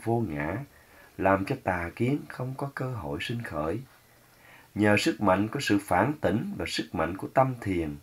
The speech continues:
chế ngự phiền não tư tưởng, tạo cho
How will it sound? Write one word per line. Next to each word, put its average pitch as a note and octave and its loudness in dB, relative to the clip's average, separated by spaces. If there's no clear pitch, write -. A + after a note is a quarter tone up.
chế C3 4
ngự F2 0
phiền D#2 -2
não D2 0
tư C3+ -2
tưởng, D#2+ -4
tạo C#2 0
cho A#2+ -6